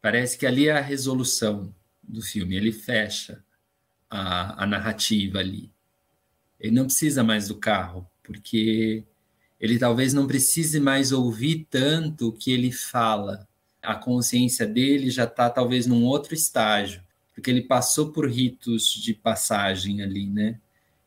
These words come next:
E ele buscou isso, ele precisou, ele que pediu. E a partir dali até a arte muda, né? Então,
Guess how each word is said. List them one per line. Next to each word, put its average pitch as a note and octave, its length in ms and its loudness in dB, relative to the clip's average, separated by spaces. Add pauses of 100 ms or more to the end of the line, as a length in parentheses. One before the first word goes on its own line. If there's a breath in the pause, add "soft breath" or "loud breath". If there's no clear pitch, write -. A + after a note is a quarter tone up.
(180)
E G#2+ 160 2
ele A#2 160 2
buscou C#3+ 500 0
isso, - 600 0
ele - 100 -18
precisou, G#2+ 840 0 (440)
ele D#3 340 2
que - 140 -12
pediu. G2+ 640 0 (460)
E A2 140 0
a G#2+ 60 4
partir A#2+ 400 0
dali A#2+ 300 0
até C3+ 240 0
a D3 160 4
arte D#3 380 0
muda, A#2+ 460 2
né? G2+ 220 -2
Então, A#2 840 0